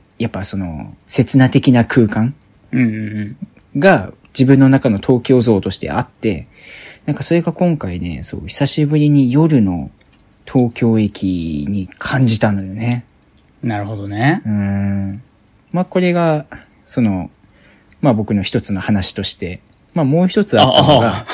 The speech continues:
Speaker 2: あ、はいはい。
Speaker 1: <laughs> こっちでいろいろ聞こうかなと思ってたんだけど、
Speaker 2: ああ、そうなんね。はいはい。
Speaker 1: そう、まあ、新幹線乗ってたのよ。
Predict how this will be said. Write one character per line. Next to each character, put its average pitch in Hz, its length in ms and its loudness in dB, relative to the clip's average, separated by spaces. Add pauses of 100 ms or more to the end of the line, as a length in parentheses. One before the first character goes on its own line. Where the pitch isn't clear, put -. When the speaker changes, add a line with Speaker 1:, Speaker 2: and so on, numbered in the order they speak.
(240)
Speaker 2:
あ、 - 20 2
は 190 200 8
い 175 60 8
は - 160 2 (140)
い。 - 200 2 (300)
Speaker 1:
<laughs> - 480 -6
こ 190 100 4
っ 196 40 4
ち 233 480 2
で 220 100 4
い 160 180 6
ろ 143 120 6
い 117 60 6
ろ 110 200 4 (560)
聞 - 80 -8
こ 123 120 4
う 101 40 0
か 101 100 -2
な 98 140 -2
と - 120 -6
思 107 100 2
っ - 20 -8
て 107 100 -6
た 98 120 -4
ん 98 40 -2
だ - 100 -6
け - 80 -6
ど、 110 260 -2
Speaker 2:
あ 127 160 8
あ、 113 40 2
そ 180 140 0
う 147 40 2
な 101 100 -4
ん 98 40 -8
ね。 131 160 -6
は - 80 -4
い - 80 -6
は 110 100 -14
い。 - 120 -20
Speaker 1:
そ - 160 -6
う、 208 40 -2
ま 113 160 -2
あ、 101 60 -8 (240)
新 233 260 2
幹 254 280 2
線 110 200 0
乗 104 100 2
っ 110 60 -2
て - 120 -4
た 110 120 0
の 98 100 -6
よ。 - 180 -12